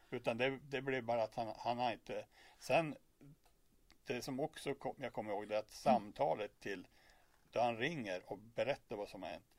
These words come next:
Speaker 1: det är väldigt långt innan han får fram vad som har hänt. Han ringt, ringer inte och säger att jag har dödat tre personer, kom hit. De fick, det är en stak-, han stakar sig fram hela tiden där han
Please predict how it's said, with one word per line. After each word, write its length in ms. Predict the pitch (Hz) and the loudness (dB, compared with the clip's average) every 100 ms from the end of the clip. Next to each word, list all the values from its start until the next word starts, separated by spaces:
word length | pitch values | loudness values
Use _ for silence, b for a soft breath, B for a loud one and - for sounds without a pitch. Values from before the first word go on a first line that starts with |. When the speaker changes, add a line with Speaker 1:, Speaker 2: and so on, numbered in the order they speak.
| b - | b -6
Speaker 1:
det 80 | 107 | -2
är 100 | 104 | 0
väldigt 560 | 110 127 95 113 - | 2 2 2 -10 -10
långt 500 | 113 135 82 - - | -2 0 0 -6 -16
innan 220 | - 110 101 | -8 -6 -4
han 140 | 107 | -4
får 140 | - | -6
fram 460 | 101 107 117 95 76 - _ _ | -6 0 2 2 -6 -18 _ _
vad 300 | 104 107 101 | -4 -2 -4
som 180 | - 98 | -6 -6
har 100 | 104 | 0
hänt. 300 | 131 - - _ b b | 0 -2 -10 _ b b
Han 160 | 113 107 | -4 -2
ringt, 200 | 101 98 - - 123 - | -4 -6 -14 -16 -12 -8
ringer 320 | 113 110 110 | -8 -6 -8
inte 140 | - | -8
och 60 | 123 | -6
säger 160 | 104 | -4
att 80 | - | -4
jag 80 | 101 | -4
har 60 | 101 | -4
dödat 400 | 110 92 98 - | -4 -6 -6 -8
tre 180 | 95 | -8
personer, 520 | 92 95 131 135 85 - | -8 -8 -6 -6 -8 -10
kom 220 | - 101 | -10 -8
hit. 400 | 143 - _ - b b b b _ | -8 -12 _ -20 b b b b _
De 160 | 120 | -6
fick, 220 | 117 113 - _ - - b b b b _ _ - | -4 -8 -8 _ -20 -20 b b b b _ _ -8
det 480 | 120 120 139 139 | -2 0 2 0
är 60 | 113 | 0
en 240 | 98 85 - | -4 -10 -20
stak-, 680 | - - 127 123 - - - | -20 0 4 4 2 -4 -4
han 120 | 127 | -4
stakar 560 | 113 - 143 110 - - | -4 0 2 2 0 -2
sig 160 | 123 107 | -2 -4
fram 300 | 101 98 87 | -4 -6 -6
hela 180 | 107 95 | -10 -10
tiden 380 | - 98 90 | -10 -12 -12
där 100 | 104 | -8
han 140 | 101 | -8